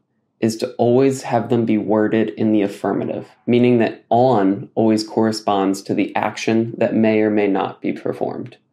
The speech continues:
For these settings in particular, there's a couple ways we can fix this. The first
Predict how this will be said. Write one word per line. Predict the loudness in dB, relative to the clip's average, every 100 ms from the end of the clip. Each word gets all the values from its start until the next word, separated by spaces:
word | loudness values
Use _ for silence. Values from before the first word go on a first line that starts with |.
| _ _
For | 0
these | 4 4 2 0
settings | 0 2 0
in | 0 -2
particular, | -2 -2 -2 0 2 0
there's | 0 0
a | -2
couple | -2 0 2 2
ways | 2 0
we | -4
can | -6 -6
fix | -6 -6 -8
this. | -10 -12 -20 _ _ _ _ _ _ _ _
The | -4
first | 0 0 0 -2 -10